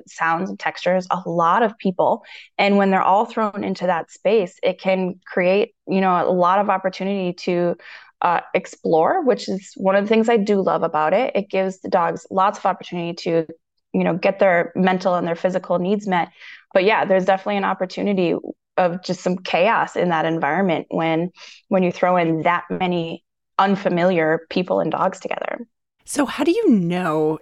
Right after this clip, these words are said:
Speaker 2: if your dog is going to react? Like, maybe you have a new dog or a puppy and you think, "Hey, I wanna socialize it and I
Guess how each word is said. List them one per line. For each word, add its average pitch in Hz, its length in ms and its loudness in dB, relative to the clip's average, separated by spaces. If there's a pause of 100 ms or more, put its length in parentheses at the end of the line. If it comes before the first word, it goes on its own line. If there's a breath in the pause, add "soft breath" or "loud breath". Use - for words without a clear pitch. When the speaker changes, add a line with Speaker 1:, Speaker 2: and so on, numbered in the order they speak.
(120)
Speaker 2:
if 202 300 0
your 180 460 0
dog 156 580 0 (120)
is 170 160 -6
going 170 340 -2
to 156 80 -2
react? 131 760 -6
Like, 165 200 -8
maybe 175 340 -2
you 165 180 -2
have 147 340 -6
a 160 60 -6
new 147 760 -6
dog 233 480 4
or 143 160 2
a 135 80 0
puppy 240 640 2
and 170 160 0
you 156 80 0
think, 156 440 -4 (380 loud breath)
"Hey, 240 440 4 (280)
I 175 240 -2
wanna 233 240 4
socialize 185 680 2
it 156 340 2
and 170 480 4
I 208 920 4